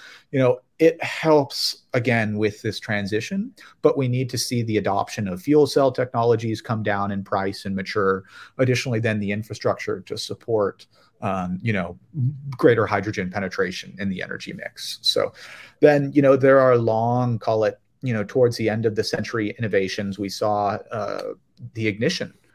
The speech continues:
at the Lawrence Berkeley nu-, uh, Nuclear Labs, where they saw the first fusion ignition. And while that is still just lab technology,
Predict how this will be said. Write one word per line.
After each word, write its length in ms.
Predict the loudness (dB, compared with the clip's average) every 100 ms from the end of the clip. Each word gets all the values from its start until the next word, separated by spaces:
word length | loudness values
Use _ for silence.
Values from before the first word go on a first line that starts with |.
| _ _ _ -2
at 240 | -2 0
the 60 | -2
Lawrence 340 | 0 -2 -4
Berkeley 760 | 2 2 2 -2 -2 -2 -4 -2
nu-, 300 | -2 -2 -4 -4
uh, 180 | -4 -2
Nuclear 340 | -2 0 0
Labs, 500 | 0 -4 -8 -12 -4
where 280 | 2 4 4
they 200 | 2 0
saw 300 | 0 0 0
the 100 | 0
first 300 | 0 -2 -2
fusion 380 | 0 2 2 -2
ignition. 480 | -6 -8 -12 -16 -20 -20 -20 -4
And 220 | -2 2
while 300 | 4 4 2
that 280 | 0 -2 0
is 300 | 2 2 -2
still 760 | -10 -12 -2 4 6 6 4 -2
just 360 | -4 -6 -4
lab 380 | 0 0 -2 -4
technology, 880 | -8 -6 -6 -4 -4 -4 -4 -4